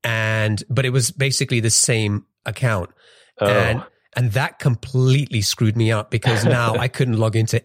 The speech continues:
Speaker 1: anything, and you can't change the password because you have to go and ch-, anyway, it's, that was a, I could kind of rant on about that for a long time, but yeah,
Speaker 2: <laughs>
Speaker 1: don't, don't ever do that. <laughs> If you use Google Sign On, don't change
Speaker 2: That's
Speaker 1: it.
Speaker 2: funny.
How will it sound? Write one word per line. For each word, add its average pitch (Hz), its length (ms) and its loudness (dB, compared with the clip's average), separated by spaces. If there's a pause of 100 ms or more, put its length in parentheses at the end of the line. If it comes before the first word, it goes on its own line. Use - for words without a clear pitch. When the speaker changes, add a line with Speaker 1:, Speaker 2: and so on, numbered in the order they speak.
(100)
Speaker 1:
anything, 120 540 -2
and 110 120 -2
you 110 80 0
can't 120 260 -2
change 104 260 -2
the - 80 -6
password 107 680 -4 (600)
because 104 600 0
you 107 160 0
have 113 100 0
to 113 80 -4
go 104 100 -2
and 101 100 -2
ch-, - 100 -10
anyway, 104 280 -2
it's, - 280 -4
that 107 180 -6
was 104 160 -4
a, 98 200 -2 (760)
I 110 120 -6
could 110 160 -4
kind 104 160 0
of 95 100 -4 (280)
rant 101 300 -2
on 98 120 0
about 95 220 -4
that 95 160 -8
for 90 100 -8
a 90 40 -4
long 98 140 -4
time, 92 220 -2
but 139 240 2
yeah, 117 280 0
Speaker 2:
<laughs> - 60 -16
Speaker 1:
don't, 156 260 2
don't 156 260 2
ever 156 180 2
do 147 220 2
that. - 380 -4 (300)
<laughs> - 80 -14
If 120 140 -2
you 160 80 2
use 160 360 0
Google - 420 0
Sign 127 380 -4 (140)
On, - 60 -8 (840)
don't 113 180 2
change 90 240 -2
Speaker 2:
That's 87 100 -8
Speaker 1:
it. - 20 -20
Speaker 2:
funny. 95 180 -10